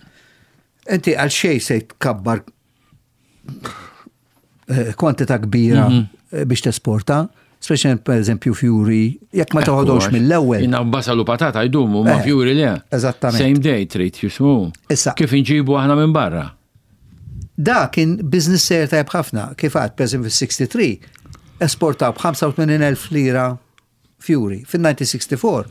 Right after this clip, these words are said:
Speaker 1: kien tela għal mija u tmenin elf. Eh,
Speaker 2: Ah,
Speaker 1: Fury,
Speaker 2: mm.
Speaker 1: vuol dire il-business
Speaker 2: Minn sixty-three
Speaker 1: kien
Speaker 2: sa
Speaker 1: tajjeb
Speaker 2: sixty-four,
Speaker 1: ħafna,
Speaker 2: sena
Speaker 1: iva.
Speaker 2: qed tajt, eh?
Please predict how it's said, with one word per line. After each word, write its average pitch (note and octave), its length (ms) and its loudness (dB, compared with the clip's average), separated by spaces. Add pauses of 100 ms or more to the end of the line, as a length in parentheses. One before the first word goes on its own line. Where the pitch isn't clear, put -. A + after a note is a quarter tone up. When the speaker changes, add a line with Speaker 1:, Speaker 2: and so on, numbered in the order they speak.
(280)
Speaker 1:
kien F3+ 160 0
tela C3 280 0
għal D#3+ 160 2
mija F#3 220 2
u D3+ 40 0
tmenin F3 340 2
elf. C3 400 -4 (800)
Eh, A2 200 -2
Speaker 2:
Ah, E2+ 100 -4
Speaker 1:
Fury, G#2+ 280 0
Speaker 2:
mm. - 40 0
Speaker 1:
vuol D#3+ 160 2
dire C#3 160 2
il-business C3 500 0
Speaker 2:
Minn C3 120 2
sixty-three C3 440 -2
Speaker 1:
kien F3+ 180 2
Speaker 2:
sa E3+ 100 2
Speaker 1:
tajjeb D#3 220 4
Speaker 2:
sixty-four, E3 100 2
Speaker 1:
ħafna, D#3+ 160 0
Speaker 2:
sena A2 240 2
Speaker 1:
iva. A#2 240 0
Speaker 2:
qed G2 100 -2
tajt, B2+ 40 0
eh? A#2 120 0